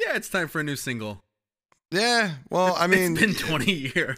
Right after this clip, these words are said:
Speaker 2: It's been twenty years. It's time for, not an album. Let's, we gotta ease ourselves back into it. And, uh,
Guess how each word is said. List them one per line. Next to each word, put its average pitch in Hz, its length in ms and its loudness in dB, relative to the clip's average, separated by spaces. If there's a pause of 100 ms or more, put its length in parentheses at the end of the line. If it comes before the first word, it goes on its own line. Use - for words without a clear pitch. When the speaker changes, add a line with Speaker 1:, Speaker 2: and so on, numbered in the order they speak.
Speaker 2:
It's 294 500 -2
been 254 120 2
twenty 156 300 4
years. 127 320 2
It's 202 120 0
time 196 200 2
for, 185 240 2
not 247 180 4
an 180 80 2
album. 151 480 4
Let's, 202 520 0
we 196 160 0
gotta 185 120 2
ease 165 260 2
ourselves 135 360 0
back 123 200 2
into 110 360 0
it. 120 180 0
And, 123 400 0
uh, 120 280 2